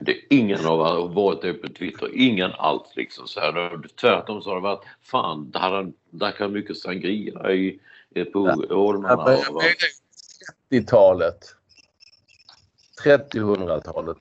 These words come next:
Speaker 2: trettionhundraett och sånt istället för tjugohundraett och så.
Speaker 1: Mm.
Speaker 2: Ja, ja, det blev en, en liten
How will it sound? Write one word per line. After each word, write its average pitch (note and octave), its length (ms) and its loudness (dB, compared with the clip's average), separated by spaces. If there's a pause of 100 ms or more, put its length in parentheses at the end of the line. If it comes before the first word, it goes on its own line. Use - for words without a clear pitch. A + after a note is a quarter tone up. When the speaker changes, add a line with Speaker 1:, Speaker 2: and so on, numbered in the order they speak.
Speaker 2:
trettionhundraett A#2 720 -2
och G#2+ 80 -14
sånt F#2+ 220 -6
istället F2+ 240 -8
för E2+ 80 -14
tjugohundraett F#2 680 -6
och - 60 -20
så. - 180 -14 (640)
Speaker 1:
Mm. - 100 -12 (1080)
Speaker 2:
Ja, A2+ 300 4
ja, C3+ 160 8
det C#3+ 120 -2
blev C#3+ 240 0
en, C3+ 100 2
en D3 180 2
liten D3+ 240 4